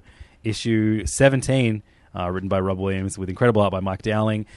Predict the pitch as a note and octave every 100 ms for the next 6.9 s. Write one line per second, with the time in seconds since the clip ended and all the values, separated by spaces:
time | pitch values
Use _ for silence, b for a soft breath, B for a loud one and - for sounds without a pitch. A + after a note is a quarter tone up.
0 | B G2+ G#2 G#2 G#2 A2+ - A#2 G#2 G#2
1 | G#2+ A#2 A#2+ A#2 A#2 A2+ C3 C#3 C3 C#3+
2 | - A3 - - B B G2+ G2+ G#2 -
3 | - A#2+ A#2+ A#2 A2+ A#2 A#2+ A#2 A#2 G#2+
4 | B2+ B2 A#2 A#2 A#2+ A#2 A2+ G#2+ G#2 G#2
5 | G2 G2 G#2 G2+ G2+ G2 F#2+ F#2+ G2 F#2+
6 | - F#2+ - F#2 F#2 F#2 - F2 F2